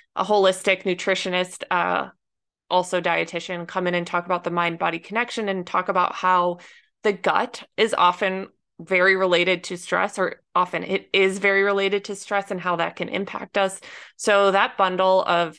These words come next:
mini courses is freaking amazing. If you get it, you get lifetime access to it, which is pretty cool. Something that you can always just, like, tap into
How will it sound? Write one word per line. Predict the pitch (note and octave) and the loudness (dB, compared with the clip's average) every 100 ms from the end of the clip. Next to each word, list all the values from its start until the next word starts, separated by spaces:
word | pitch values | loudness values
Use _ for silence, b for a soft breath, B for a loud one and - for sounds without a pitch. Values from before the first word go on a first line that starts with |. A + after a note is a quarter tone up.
| _ _ | _ _
mini | F#3 F#3 | -4 -4
courses | F3 G3 F#3+ F#3 | -2 -4 -2 -6
is | F#3 E3+ - _ | -4 -6 -8 _
freaking | G3+ F3+ F#3+ | -4 0 0
amazing. | F3+ E3+ E3+ E3+ | 2 0 0 -2
If | E3+ E3+ | -4 -6
you | F3+ | -4
get | F3 E3+ | -2 0
it, | F3 | 0
you | F#3+ | 0
get | F#3 - | -2 0
lifetime | E3+ F3 - F3 | -2 -2 -8 -6
access | - - - G#3 - | -6 -6 -6 -6 -4
to | A3 | -4
it, | - | -2
which | F3+ F#3+ | -4 -6
is | F3 | -10
pretty | - F#3 F#3+ | -8 -6 -6
cool. | - B3+ B3 A#3 A3+ B | -6 2 4 4 0 B
Something | - A3 G3+ G#3 G3+ | -4 -2 0 -2 0
that | F3+ | -2
you | F#3+ | -2
can | F3 F3+ | -8 -2
always | - F3 E3+ | 0 0 0
just, | F3+ F3 | -6 -8
like, | F3 - | -10 -8
tap | - E3+ - | -6 -6 -4
into | F3 E3+ - F#3+ A3+ | -6 -6 -2 0 0